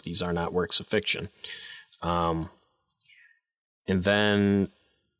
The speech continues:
you know, we, we also have the possession of Matthias Halverson. Um, and, uh, in, this one's interesting because this was, uh, again, from the, uh, interviews with the damned, correct,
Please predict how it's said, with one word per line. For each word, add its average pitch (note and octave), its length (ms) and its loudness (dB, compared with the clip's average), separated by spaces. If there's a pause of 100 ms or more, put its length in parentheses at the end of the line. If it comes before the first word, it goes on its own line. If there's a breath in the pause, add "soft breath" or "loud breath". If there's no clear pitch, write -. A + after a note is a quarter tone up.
(120)
you G#2 100 0
know, F#2 140 2
we, G2 240 2
we F#2+ 180 2
also G2+ 300 4
have G2 300 2
the F2 120 -2
possession G2 480 2
of F2+ 100 0
Matthias F#2+ 800 2
Halverson. G#2 720 2 (380)
Um, D#3+ 480 -4 (1160 loud breath)
and, F2 520 0 (120)
uh, F2 480 0 (340)
in, C#3+ 340 4
this C3 200 2
one's A2+ 180 4
interesting A2+ 540 4
because G2 340 2
this G#2+ 180 2
was, G2+ 280 2
uh, F#2+ 280 2
again, G2+ 280 2
from F#2 300 2
the, F2+ 640 0 (100)
uh, E2+ 320 -6
interviews G2+ 500 2
with F#2 140 0
the F#2 80 0
damned, F#2+ 720 0
correct, - 520 0